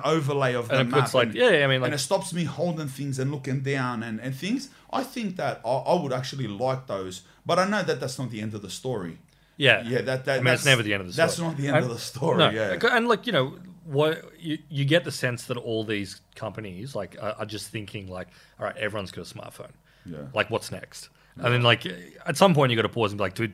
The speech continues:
Speaker 2: fucking, do we need it?" <laughs> Like, a next
Speaker 1: Yeah,
Speaker 2: level? Do we need
Speaker 1: yeah,
Speaker 2: to keep
Speaker 1: yeah.
Speaker 2: moving down? 'Cause you're right, like, it never actually, it never
Speaker 1: It
Speaker 2: ends. Like,
Speaker 1: doesn't
Speaker 2: there's,
Speaker 1: end.
Speaker 2: like, there's always gotta be the next
Speaker 1: Because, uh, uh,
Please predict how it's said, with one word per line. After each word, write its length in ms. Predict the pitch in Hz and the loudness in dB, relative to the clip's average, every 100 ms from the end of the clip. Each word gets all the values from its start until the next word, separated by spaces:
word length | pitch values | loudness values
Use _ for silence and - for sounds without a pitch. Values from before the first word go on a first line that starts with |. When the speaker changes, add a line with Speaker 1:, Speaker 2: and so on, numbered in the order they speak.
| - | -6
Speaker 2:
fucking, 380 | - 113 107 92 | -8 -6 -6 -6
do 120 | 110 | -6
we 60 | |
need 260 | 95 95 120 | -6 -4 -2
it?" 200 | 139 - | -2 -6
<laughs> 40 | - | 2
Like, 220 | 214 202 - - | 4 2 -2 0
a 100 | 143 | 4
next 320 | 135 139 - | 6 4 4
Speaker 1:
Yeah, 60 | 160 | 4
Speaker 2:
level? 200 | 160 214 | 6 6
Do 100 | 175 | 8
we 80 | 139 | 8
need 220 | 131 135 | 8 8
Speaker 1:
yeah, 60 | 147 | 6
Speaker 2:
to 0 | |
keep 300 | 92 120 98 | 4 4 4
Speaker 1:
yeah. 40 | 82 - - _ | -2 -16 -20 _
Speaker 2:
moving 300 | 127 131 123 | 2 4 4
down? 160 | 120 139 | 4 4
'Cause 100 | 190 | 6
you're 100 | 190 | 6
right, 160 | 220 107 | 6 6
like, 160 | 110 | 4
it 80 | 127 | 4
never 340 | 127 120 113 | 4 6 4
actually, 400 | 110 104 - 107 | 4 0 -2 -6
it 160 | 104 127 | -4 -2
never 240 | 151 110 | 0 2
Speaker 1:
It 60 | 101 | 0
Speaker 2:
ends. 120 | 131 | 0
Like, 220 | 190 123 107 | 0 0 2
Speaker 1:
doesn't 40 | |
Speaker 2:
there's, 160 | 139 85 | 2 0
Speaker 1:
end. 120 | 85 - - - | -6 -14 -20 -2
Speaker 2:
like, 120 | 123 | 0
there's 160 | 131 135 | 2 2
always 280 | 170 160 139 | 4 4 2
gotta 120 | 139 | 0
be 100 | 123 | 0
the 80 | 117 | 0
next 540 | 110 113 - - - - - - | 0 -2 -2 -12 -16 -20 -20 -6
Speaker 1:
Because, 440 | 139 185 208 180 - | -4 0 -2 -2 -6
uh, 160 | 185 | -8
uh, 100 | 165 | -6